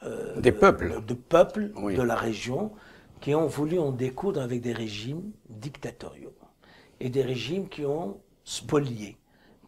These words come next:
Speaker 1: qui ont dévié de certains des principes qui les ont amenés au pouvoir. Mais ceci ne, n'a co-, n'a pas commencé, en fait, le onze sept-, le onze, euh,
Speaker 2: Le
Speaker 1: pardon,
Speaker 2: dix-sept
Speaker 1: le,
Speaker 2: décembre.
Speaker 1: le dix-sept décembre ou le onze, ou le quatorze janvier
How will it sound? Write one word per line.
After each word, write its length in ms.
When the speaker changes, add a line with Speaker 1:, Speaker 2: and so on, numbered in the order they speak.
Speaker 1:
qui 160
ont 100
dévié 600
de 120
certains 460
des 160
principes 560
qui 140
les 240
ont 60
amenés 300
au 100
pouvoir. 640
Mais 160
ceci 480
ne, 160
n'a 200
co-, 240
n'a 160
pas 180
commencé, 720
en 100
fait, 400
le 120
onze 200
sept-, 220
le 220
onze, 360
euh, 360
Speaker 2:
Le 80
Speaker 1:
pardon, 120
Speaker 2:
dix-sept 300
Speaker 1:
le, 60
Speaker 2:
décembre. 320
Speaker 1:
le 60
dix-sept 240
décembre 500
ou 60
le 80
onze, 320
ou 80
le 80
quatorze 400
janvier 500